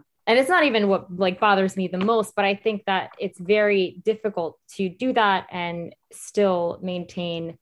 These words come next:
substance. If, you know, like, you have to, if you're gonna do that, and especially if you're gonna do, like, uh,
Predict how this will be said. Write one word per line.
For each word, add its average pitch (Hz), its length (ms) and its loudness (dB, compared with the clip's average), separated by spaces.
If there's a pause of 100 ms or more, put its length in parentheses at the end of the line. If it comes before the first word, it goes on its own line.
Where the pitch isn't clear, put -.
substance. 254 760 -2 (100)
If, 185 220 -4
you 196 180 -2
know, 170 140 -4
like, 170 160 -4
you 208 80 2
have 208 120 0
to, 190 220 -4 (200)
if 202 180 0
you're 220 140 6
gonna 247 260 0
do 214 200 0
that, 190 280 2
and 190 100 -8
especially 226 520 -2
if 196 160 -4
you're 190 100 -4
gonna 180 300 -8 (180)
do, 180 320 -2
like, 165 320 -4 (100)
uh, 160 420 -6